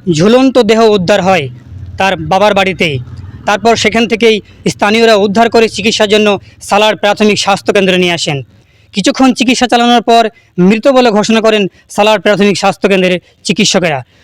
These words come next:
পরে সালার থানার পুলিশ প্রশাসন দেহ উদ্ধার করে ময়না তদন্তের জন্য কান্দি মহকুমা হাসপাতাল মর্গে পাঠান।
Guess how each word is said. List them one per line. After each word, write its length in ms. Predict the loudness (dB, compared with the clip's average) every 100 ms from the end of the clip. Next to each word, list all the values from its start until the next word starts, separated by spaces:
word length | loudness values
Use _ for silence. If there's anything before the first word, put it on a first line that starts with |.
| _
পরে 180 | 0 0
সালার 240 | 2 0 2
থানার 260 | 2 0
পুলিশ 260 | 2 0 0
প্রশাসন 380 | 0 2 0 -2 _ _ -6
দেহ 180 | -2 2
উদ্ধার 400 | 2 2 0 2
করে 260 | 2 0 -4 _ -10 -8 0
ময়না 300 | 2 2 2
তদন্তের 380 | 2 2 2 2
জন্য 300 | 2 0 -2 _ _
কান্দি 300 | -4 0 0
মহকুমা 520 | 2 2 2 2 0
হাসপাতাল 400 | 0 -2 -2 0
মর্গে 240 | 0 0 0
পাঠান। 360 | 0 -2 -4